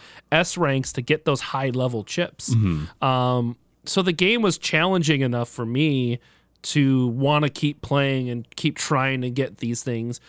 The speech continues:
Speaker 1: While also, when you have chips and you have certain combinations of 'em, they combine into one super chip.
Speaker 2: Oh.
Speaker 1: So, like, there's a move that's called, like, uh, partner Navi or whatever, and it's when you have, like,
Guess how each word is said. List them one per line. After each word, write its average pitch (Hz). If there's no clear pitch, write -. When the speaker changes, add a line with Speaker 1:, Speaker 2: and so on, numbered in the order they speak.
Speaker 1:
While 131
also, 131
when 151
you 170
have 147
chips -
and 147
you 131
have 135
certain 147
combinations 135
of 175
'em, 226
they 139
combine 151
into 151
one 139
super -
chip. -
Speaker 2:
Oh. 90
Speaker 1:
So, 143
like, 143
there's 147
a 151
move 151
that's 131
called, 135
like, 123
uh, 107
partner 165
Navi 170
or 170
whatever, 175
and 147
it's 135
when 139
you 139
have, 143
like, 139